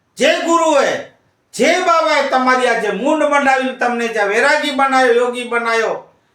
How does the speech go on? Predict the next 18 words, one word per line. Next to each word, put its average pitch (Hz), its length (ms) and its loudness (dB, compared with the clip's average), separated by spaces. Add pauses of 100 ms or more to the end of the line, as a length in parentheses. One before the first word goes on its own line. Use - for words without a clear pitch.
(120)
એ 185 120 -2
વહી 254 320 0
જશે. 180 280 -6
વહી 254 220 0
જશે 262 220 0
એટલે 220 200 -4 (340)
કાઠિયાવાડ 180 540 -2
સૌરાષ્ટ્રની 170 560 -8
ભાષા 160 420 -6
છે, 226 140 -6 (400)
મરી 165 360 -2
જશે. 123 300 -12
વિચાર 170 520 0 (120)
તો 120 100 -14
કરો, 165 380 -6
ગુરુને 170 480 -4
ગાર 127 220 -10
દીધી. - 360 -20